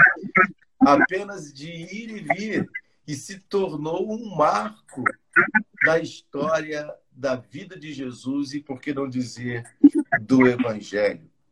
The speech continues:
Ele teve que carregar a cruz até o momento final. Há, então, a necessidade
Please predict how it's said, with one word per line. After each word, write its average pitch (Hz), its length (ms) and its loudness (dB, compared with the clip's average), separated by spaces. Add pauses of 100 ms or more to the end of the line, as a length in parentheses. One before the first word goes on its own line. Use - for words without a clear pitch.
(520)
Ele 160 600 0 (500)
teve 160 320 -6
que - 180 -18
carregar 170 880 2
a 147 100 -6
cruz 160 840 -14
até 151 580 -10
o 156 100 -16
momento 143 880 -14
final. 123 720 2 (2250)
Há, 175 400 8
então, 165 760 2 (180)
a 127 200 -2
necessidade 143 1500 -4